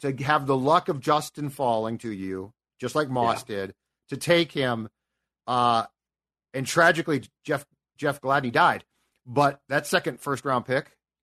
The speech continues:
Speaker 1: could have been Antoine Winfield Junior, who the Vikings watched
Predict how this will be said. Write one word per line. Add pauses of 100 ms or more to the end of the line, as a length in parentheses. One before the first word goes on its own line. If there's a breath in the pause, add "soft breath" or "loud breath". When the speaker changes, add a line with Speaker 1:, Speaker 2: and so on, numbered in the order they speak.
Speaker 1:
could
have
been
Antoine
Winfield (160)
Junior, (1200)
who
the
Vikings
watched